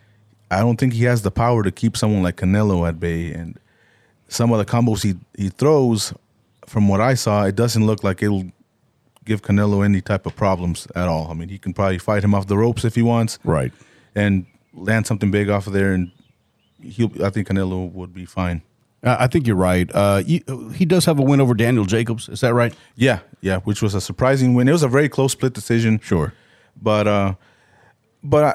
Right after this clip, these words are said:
Speaker 1: and I, and not, how do I put this? I, I guess Daniel Jacobs is kind of on the downslide as well. I don't
Speaker 2: Right.
Speaker 1: know if you, if you've seen that. He struggled with Gabe Rosado as well.
Speaker 2: Right.
Speaker 1: So maybe he caught him, he caught Daniel Jacobs at the right time.
Speaker 2: Mm.
Speaker 1: And, uh,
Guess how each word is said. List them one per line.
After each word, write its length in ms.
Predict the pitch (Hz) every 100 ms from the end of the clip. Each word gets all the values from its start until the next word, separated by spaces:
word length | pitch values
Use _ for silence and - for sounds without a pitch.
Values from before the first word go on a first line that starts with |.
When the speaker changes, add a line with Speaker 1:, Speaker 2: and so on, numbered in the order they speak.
| -
Speaker 1:
and 160 | 147 175
I, 300 | 165 - - _ -
and 100 | 147
not, 220 | 165 131 _ _ -
how 200 | 117 160
do 100 | 147
I 40 |
put 200 | 117 120
this? 120 | 110 107
I, 80 | 107 -
I 60 |
guess 260 | 131 185 -
Daniel 340 | 123 151 170
Jacobs 380 | 143 147 147 135
is 160 | 117 - - -
kind 180 | 131
of 80 | 127
on 120 | 113
the 80 | 98
downslide 460 | 87 107 110 110 104
as 120 | 92
well. 320 | 104 107 110
I 40 | 113
don't 100 | -
Speaker 2:
Right. 100 | -
Speaker 1:
know 60 |
if 100 | 110
you, 140 | 110 -
if 120 | 92
you've 80 | -
seen 160 | - 107
that. 100 | 104
He 80 | 110
struggled 360 | - 127 120
with 140 | 107 92
Gabe 200 | 107 107
Rosado 440 | - 98 101 95
as 80 | 92
well. 220 | 92 92
Speaker 2:
Right. 220 | 85 69 - - _ _ _
Speaker 1:
So 340 | - 123 120 117 - 110
maybe 220 | 143 151
he 80 | 143
caught 200 | - 135
him, 220 | 135 123 -
he 100 | 123
caught 200 | - 120
Daniel 220 | 120 120
Jacobs 340 | 113 117 110
at 140 | 104 95 _ _ _
the 120 | 104 101
right 200 | 104 98
time. 420 | 107 107 104 104 _ -
Speaker 2:
Mm. 360 | 113 101 76 - _ -
Speaker 1:
And, 260 | 104 98
uh, 300 | 95 95 90